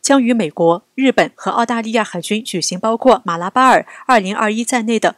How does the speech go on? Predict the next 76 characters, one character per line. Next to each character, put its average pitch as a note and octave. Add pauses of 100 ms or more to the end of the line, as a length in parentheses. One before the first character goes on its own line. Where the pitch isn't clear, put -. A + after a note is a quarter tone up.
多 B3+
边 C4
联 F3
合 F#3
军 A3
事 G#3+
演 D#3+
习， F3 (340)
同 G3+
时 G3+
还 F#3+
将 A#3+
与 G3
新 -
加 A3
坡、 A3 (140)
越 C4
南、 E3+
印 B3
度 A3
尼 F3
西 A#3+
亚 G#3+
及 -
菲 B3+
律 A3+
宾 A#3 (220)
等 F3+
东 B3+
南 F#3+
亚 A#3
国 D#3+
家 G3+
海 G3
军 G#3
举 F3
行 F#3
双 A#3+
边 B3
演 E3+
习 -
或 F#3
交 A3
流 F3+
活 D#3+
动。 F3 (480)
印 C#4
度 A#3+
国 F#3+
防 F#3+
部 B3
的 G3
声 A3+
明 F#3
表 E3+
示， G3 (240)
基 C#4
于 G#3
共 C4
同 A3
海 F3
洋 D#3
利 A3
益 F#3+
与 E3+
针 A#3+
对 C#4
海 F#3+
上 G#3+
航 F3+
行 F#3
自 -
由 F3+
的 F#3
承 D#3
诺， F#3+